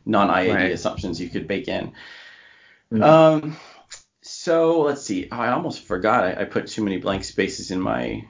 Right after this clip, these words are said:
Speaker 1: in my notes here. So I've, I, I forgot I have a
Speaker 2: Mm.
Speaker 1: couple questions from, uh, from readers, listeners. I guess, I guess listeners.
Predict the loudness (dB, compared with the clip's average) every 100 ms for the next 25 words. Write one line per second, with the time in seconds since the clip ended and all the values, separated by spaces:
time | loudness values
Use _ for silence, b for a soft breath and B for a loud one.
0 | _ -10 -10 -4 -2 0 0 -2 -2 -6
1 | -6 -4 -4 -4 -10 -12 -6 -4 4 6
2 | 8 4 -2 -2 -2 -2 -2 -2 -2 -8
3 | -8 -6 -4 -2 -2 -4 -6 -10 -12 -14
4 | -16 -16 -18 -4 -4 -2 -6 -4 0 2
5 | 2 2 2 2 2 0 0 -2 -2 -2
6 | -10 -8 -2 0 2 2 2 0